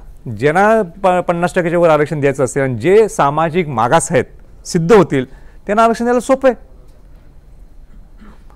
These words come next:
म्हणजे हे जर मी काही चुकत असेल, हां, आज मी, अ, मुंबई तकच्या माध्यमातून सांगू इच्छितो, जर मी काही चुकत असेल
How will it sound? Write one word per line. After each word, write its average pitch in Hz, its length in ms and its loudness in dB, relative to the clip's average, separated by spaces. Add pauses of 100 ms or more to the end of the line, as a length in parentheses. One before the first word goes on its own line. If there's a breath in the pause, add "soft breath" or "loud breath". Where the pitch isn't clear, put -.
(160)
म्हणजे 143 160 -4
हे 160 200 4
जर 214 140 4
मी 220 120 2
काही 226 220 2
चुकत 220 300 0
असेल, 156 260 2 (140)
हां, 175 80 -6 (260)
आज 156 340 2
मी, 196 420 -2 (760 soft breath)
अ, 139 420 4
मुंबई 160 320 2
तकच्या 190 380 0
माध्यमातून 180 380 0
सांगू 160 280 0
इच्छितो, 156 440 -2
जर 170 140 4
मी 185 120 0
काही 196 140 2
चुकत - 320 -2
असेल 180 380 0